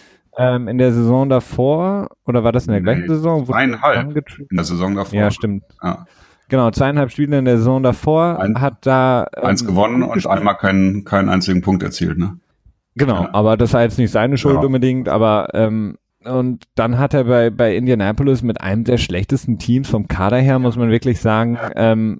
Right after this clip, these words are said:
Speaker 1: wirklich Siege geholt, wovon man nicht ausgehen konnte und, ähm, hat da teilweise wirklich sehr, sehr gut gespielt und auch, äh, Winning Drives gehabt zum Ende des Spiels.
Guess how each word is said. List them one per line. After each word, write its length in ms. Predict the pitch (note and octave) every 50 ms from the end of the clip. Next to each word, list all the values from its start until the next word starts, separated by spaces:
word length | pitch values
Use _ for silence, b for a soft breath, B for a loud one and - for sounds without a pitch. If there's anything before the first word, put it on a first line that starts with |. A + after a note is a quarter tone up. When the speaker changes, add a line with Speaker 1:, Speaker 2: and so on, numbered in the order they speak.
| _ _
Speaker 1:
wirklich 400 | - G#2+ B2 - - C3+ A2 F#2
Siege 300 | G#2+ B2 D#3 E3+ G#3 F3
geholt, 600 | A#2 - G2 E2 G#2+ G#2 G#2 G#2+ A2 A2 - - F2+ C2+
wovon 340 | E2+ G#2+ G2+ - B2+ A#2+
man 120 | A2 G#2+ G#2
nicht 120 | G2+ B2+
ausgehen 420 | - A3 A3+ - - G#2+ G2+ F#2 E2+
konnte 440 | F2 F2+ F2+ F#2 F#2+ C3+ D#3 F#3 - _ _
und, 580 | - - G#2+ A2 A2 A2 A2+ G#2+ - - - -
ähm, 320 | - A2 G#2+ G#2 G#2 G#2+ A2+
hat 160 | A#2 - -
da 80 | G#2+
teilweise 540 | G2 - A2+ G#2+ A#2+ B2+ C#3 C3 B2+ B2+ A#2
wirklich 360 | C#3 C3+ - D3 C#3 B2 -
sehr, 200 | - B2 C3+ D#3
sehr 140 | D#3 E3 D3+
gut 220 | C3 E3 G#3+ - -
gespielt 420 | C#3 - - - A2+ A2+ A2 -
und 200 | G#2+ A2+ A2 -
auch, 380 | - G#2 A2 A2+ A2 - - - -
äh, 280 | F2+ A2 G#2+ G2 F2 - -
Winning 360 | - A#2+ C3+ C#3+ C#3 C3 A#2
Drives 360 | A#2 A#2 A2+ C3 C#3+ - -
gehabt 320 | C3 B2 A#2 A#2 - _
zum 120 | - A#2 F#2
Ende 220 | G#2 B2 C3+ B2+
des 160 | B2+ B2 A#2+
Spiels. 400 | - - A#2+ A#2+ C3 B2+ - -